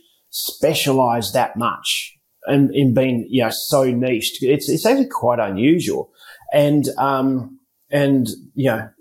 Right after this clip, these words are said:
the, there's not many accountants I know, 'cause I tend to stick in the pharmacy world. But, uh, for those that I do know, they say, "Wh-, wh-, why do you do that?" And, and for my, is you can be a, like I call an all-round sports star as an accountant and have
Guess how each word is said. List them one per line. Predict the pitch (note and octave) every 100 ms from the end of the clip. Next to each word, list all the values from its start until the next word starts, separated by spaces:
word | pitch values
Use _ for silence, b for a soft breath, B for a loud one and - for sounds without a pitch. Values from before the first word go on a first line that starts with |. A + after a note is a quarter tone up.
| -
the, | A2 B2+
there's | A#2 A2 A#2+
not | C#3+ C3
many | C3
accountants | A#2+ A#2+ A#2 A2 G#2 -
I | A2+
know, | A2+ D3
'cause | C3+ A#2+
I | A2+ -
tend | B2+ A#2
to |
stick | - A#2+ -
in | A2+
the |
pharmacy | G#2 C3 C#3+ B2+ G#2+
world. | G#2+ C3 D#3+
But, | B2+ A2 -
uh, | A#2+ A#2+ B B -
for | C#3
those | F#3 D3
that |
I | A#2+
do | B2 F#3
know, | F3+ A2
they | C3
say, | C#3
"Wh-, | C3 C#3 A#2
wh-, | C3 B2
why | A#2 C#3
do | C#3
you | B2
do | B2 D3+
that?" | E3+ E2 -
And, | A#2+ C#3 C3+ -
and | C#3 C#3
for | - C3+
my, | C#3+ F#3
is | C#3 B2+ -
you | C#3+
can | C#3+ C3
be | D3 D#3
a, | B2 - B B B B B _ -
like | A2 A2 A#2
I |
call | - C#3 B2
an | A#2+
all-round | C#3+ D#3 C3 A#2+
sports | A2+ - C3 D3+ -
star | A#2+ A2
as | A2
an | A2
accountant | A2+ B2+ B2+ - -
and | A2
have | A2+ G#2+